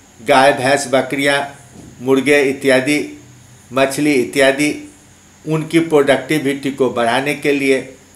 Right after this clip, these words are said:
उनमें रोग से लड़ने की क्षमता विकसित कराने के लिए,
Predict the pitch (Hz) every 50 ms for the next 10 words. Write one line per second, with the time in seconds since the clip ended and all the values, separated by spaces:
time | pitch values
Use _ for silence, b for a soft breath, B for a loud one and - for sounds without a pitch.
0 | - - _ _ _ _ _ - _ _ _ 170 160 156 151 147 147 143 139 147
1 | 151 160 160 143 - - 160 147 147 147 - - - - - - _ - _ _
2 | _ _ _ _ _ _ _ _ 127 139 147 147 147 147 151 151 143 - - 143
3 | 135 - - 135 135 131 - - 147 147 - 147 139 143 - - 156 160 - 147
4 | 147 147 139 139 139 139 147 139 139 143 139 135 131 135 135 131